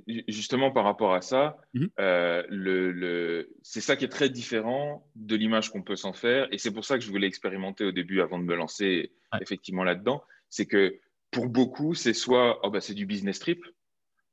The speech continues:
Speaker 1: ou
Speaker 2: Mhm.
Speaker 1: alors c'est, « Bah, t'es en vacances ». Alors que c'est ni l'un ni l'autre. Comme tu dis, c'est pas du business trip dans le sens où je ne fais pas que bosser,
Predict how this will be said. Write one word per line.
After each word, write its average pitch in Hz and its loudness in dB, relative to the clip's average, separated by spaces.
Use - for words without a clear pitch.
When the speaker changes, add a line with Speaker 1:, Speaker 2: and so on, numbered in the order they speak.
Speaker 1:
ou 117 0
Speaker 2:
Mhm. 120 8
Speaker 1:
alors 135 4
c'est, « 110 0
Bah, 87 -8
t'es 90 -10
en 90 -4
vacances ». 107 -6
Alors 117 -2
que 127 -2
c'est 135 0
ni 117 -4
l'un 110 0
ni 101 0
l'autre. - -6
Comme 123 2
tu 127 -4
dis, 117 -2
c'est 98 0
pas 110 4
du 107 -2
business 104 -2
trip 110 -2
dans 92 -2
le 90 -2
sens - -6
où 90 -8
je 85 -4
ne 80 -4
fais 92 0
pas 76 -4
que 127 2
bosser, 135 2